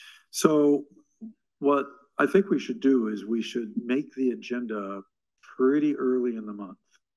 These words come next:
like within a week from today, have the draft agenda.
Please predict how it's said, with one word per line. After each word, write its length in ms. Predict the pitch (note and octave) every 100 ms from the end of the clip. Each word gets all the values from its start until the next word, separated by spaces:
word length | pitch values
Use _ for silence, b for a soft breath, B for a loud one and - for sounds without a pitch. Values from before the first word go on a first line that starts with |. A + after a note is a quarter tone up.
| _
like 240 | G#2 G2+ -
within 240 | G2+ G2+
a 60 | F#2+
week 340 | F#2 A2+ A2
from 220 | - G#2
today, 320 | F#2 G2 G2+ F#2 _ _ _ _ _ -
have 160 | A2+ G2
the 100 | G#2
draft 380 | G#2 G#2+ G#2 -
agenda. 340 | - G2